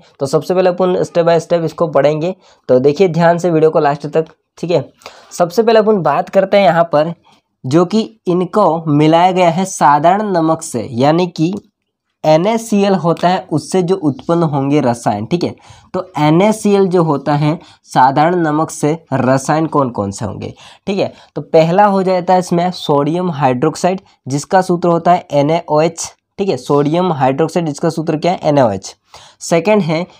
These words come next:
विरंजक चूर्ण, इसका सूत्र हो जाता है सीएओसीएल टू, ठीक है,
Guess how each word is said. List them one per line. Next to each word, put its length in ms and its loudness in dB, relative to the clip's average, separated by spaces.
विरंजक 540 2
चूर्ण, 320 2
इसका 220 -4
सूत्र 240 -2
हो 80 2
जाता 180 -2
है 40 0
सीएओसीएल 1300 -2
टू, 180 -4
ठीक 220 -2
है, 180 -2